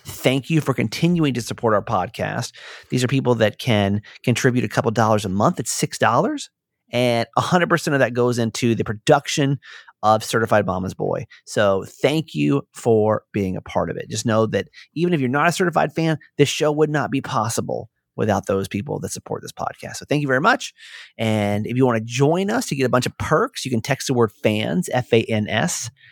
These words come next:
to eight eight eight Kramer eight. One of the perks is when you join, you get a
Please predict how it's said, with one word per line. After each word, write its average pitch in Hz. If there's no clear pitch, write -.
to -
eight 120
eight 107
eight 110
Kramer 113
eight. 127
One 120
of 107
the 104
perks -
is 117
when 107
you 98
join, 120
you 120
get -
a 98